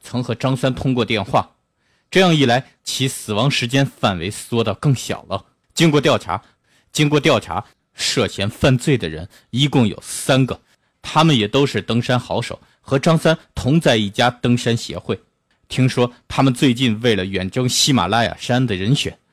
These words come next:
以及女人借款的关系，分别和张三发生过激烈的冲突。本来四个人都住在木屋里，为了避免发生正面的冲突，其他三人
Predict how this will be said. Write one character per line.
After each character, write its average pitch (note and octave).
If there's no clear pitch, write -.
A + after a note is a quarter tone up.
以 B2
及 B2
女 A2+
人 B2
借 C#3
款 -
的 -
关 C3
系， -
分 D#3+
别 B2
和 A#2
张 B2
三 B2+
发 -
生 G#2
过 F2+
激 C#3+
烈 C#3+
的 -
冲 A2+
突。 -
本 B2+
来 D3+
四 D#3
个 A2+
人 A#2+
都 D3
住 C#3
在 F#2
木 G#2+
屋 C3+
里， B2
为 E3
了 E3
避 D#3+
免 G#2
发 B2+
生 C3+
正 C3+
面 G#2
的 E2+
冲 A#2+
突， -
其 -
他 B2+
三 A#2+
人 F#2+